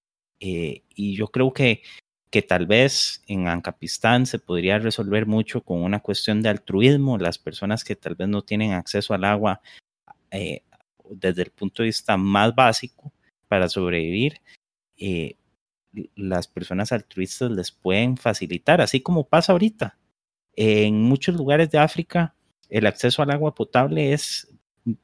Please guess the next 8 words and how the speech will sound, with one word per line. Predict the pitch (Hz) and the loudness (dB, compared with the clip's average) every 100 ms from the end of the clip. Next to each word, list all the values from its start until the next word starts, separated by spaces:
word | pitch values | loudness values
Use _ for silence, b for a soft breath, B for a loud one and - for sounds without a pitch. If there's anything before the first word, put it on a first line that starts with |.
| _ | _
virtualmente | 110 104 - 117 123 143 147 - | 0 0 4 2 4 2 0 -4
imposible | 143 - - 131 147 160 160 B B B | -2 0 2 4 2 0 -2 B B B
y | 104 | 2
han | 104 | 4
desarrollado | 117 131 135 104 110 123 135 123 | 4 2 0 0 2 4 4 2
unas | 82 - 107 135 | 0 0 2 2
pajillas | - 110 110 123 143 135 | 0 -2 0 0 0 0
ahí | 101 104 139 135 | 2 2 2 -2